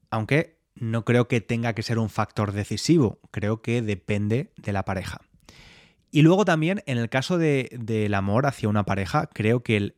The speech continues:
compromiso es importante, tener un proyecto de vida, que esa persona sea tu compañera de viaje, ¿no? Y para eso, y ya termino, eh, creo que sí que es muy importante que las personas compartan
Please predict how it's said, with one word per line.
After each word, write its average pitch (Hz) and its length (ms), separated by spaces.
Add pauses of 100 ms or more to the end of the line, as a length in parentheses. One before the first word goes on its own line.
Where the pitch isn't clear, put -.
compromiso 98 640
es 135 120
importante, 127 680 (380)
tener 101 480
un 117 200
proyecto 104 520
de 92 120
vida, 135 380 (100)
que - 100
esa 107 180
persona 104 500 (480)
sea 104 320
tu - 220
compañera 107 960 (100)
de 95 100
viaje, 127 460
¿no? 151 240 (680)
Y 139 80
para 110 260
eso, 160 420
y 120 80
ya 117 120
termino, 127 460 (600)
eh, 123 320
creo 135 200
que 147 100
sí 143 100
que 156 80
es 123 100
muy 151 160
importante 135 600
que 123 80
las 113 160
personas 117 500
compartan 117 840